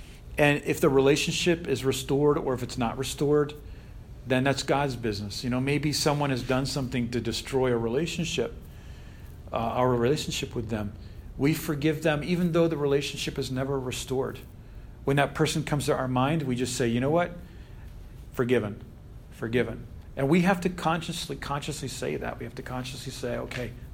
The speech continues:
forgiven." They are forgiven. And that's the most important thing, that,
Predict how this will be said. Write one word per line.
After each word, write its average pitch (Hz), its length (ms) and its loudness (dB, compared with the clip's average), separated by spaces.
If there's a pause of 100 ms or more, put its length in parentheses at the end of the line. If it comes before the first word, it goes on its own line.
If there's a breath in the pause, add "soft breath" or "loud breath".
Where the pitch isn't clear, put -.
forgiven." 110 380 -4 (500 loud breath)
They 117 180 2
are 113 120 -2
forgiven. 113 500 -6 (1160)
And 123 120 -6
that's 120 160 -2
the 131 100 -4
most 123 260 0
important 123 440 -2
thing, 131 300 0
that, 113 260 -2